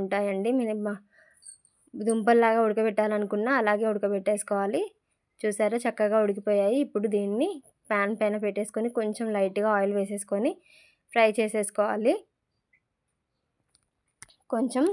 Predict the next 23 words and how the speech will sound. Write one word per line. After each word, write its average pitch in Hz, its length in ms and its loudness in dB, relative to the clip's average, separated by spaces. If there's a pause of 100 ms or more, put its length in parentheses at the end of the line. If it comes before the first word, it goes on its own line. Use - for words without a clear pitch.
కలర్ 214 280 4
చేంజ్ 214 220 0
అయ్యేంత 208 260 0
వరకు 202 340 0 (680)
ఫ్రై 226 120 6 (120)
చేసుకోవాలి. 214 640 0 (1700)
పిల్లలు 226 420 2 (120)
ఇలాంటి 220 340 0
ఫుడ్స్ 214 300 -2 (520)
తినాలంటే 208 500 0 (100)
ఇష్టపడరు 202 480 -2
కదా, 202 140 0 (100)
మనం 214 180 -2 (600)
పిల్లలకి 226 400 2
నచ్చేలాగా 214 640 0
మనం 208 240 0
చేసిస్తే 202 440 -2 (120)
చాలా 196 320 2
చాలా 202 240 2
ఇష్టపడతారండి. 196 800 -2
ఇంట్లోనే 196 460 0
ఇలా 208 140 0 (640)
మంచి 202 240 0